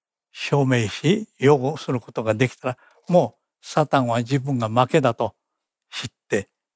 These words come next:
いるんですね。そう。あ、これ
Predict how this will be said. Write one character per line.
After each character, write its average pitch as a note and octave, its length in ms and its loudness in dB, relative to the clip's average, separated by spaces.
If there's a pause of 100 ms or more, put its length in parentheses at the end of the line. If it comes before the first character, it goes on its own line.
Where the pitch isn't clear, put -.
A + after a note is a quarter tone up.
(340)
い A#2 80 4
る G#2 100 -2
ん G2+ 60 -8
で G2+ 80 -8
す - 140 -12
ね。 C#3+ 300 2 (1000)
そ - 200 -16
う。 B3 60 -16 (1400)
あ、 C3+ 180 6
こ - 160 2
れ E3+ 60 4